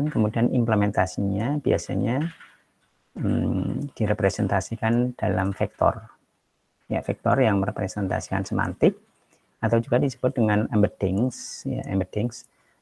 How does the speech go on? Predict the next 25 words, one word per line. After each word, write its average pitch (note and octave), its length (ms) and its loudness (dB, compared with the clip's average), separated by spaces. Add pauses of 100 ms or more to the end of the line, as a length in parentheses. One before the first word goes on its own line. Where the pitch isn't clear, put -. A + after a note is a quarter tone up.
(100)
itu G#2+ 240 2
tertanam. G2+ 800 2 (180)
Ya, C#3 240 -8 (300)
m-, G#2 180 -6
mungkin G#2 320 0
salah G#2 160 2
satu G2+ 400 -2
maksudnya G#2+ 560 -2
adalah G#2 480 -2
maknanya G2+ 540 0
itu B2 100 2
tertanam G2 540 -2
di G#2 100 -2
dalam F#2+ 240 -4
vektor G2 320 -8
tersebut. - 400 -8 (1200)
Sebuah G#2 420 -2
kata G#2 400 2
maknanya A2 680 -2 (180)
tertanam G#2 400 0
dalam G2+ 400 0 (460)
vektor G2 260 -4
tersebut. - 480 -12 (720)
Ya, - 220 0
kemudian B2 800 6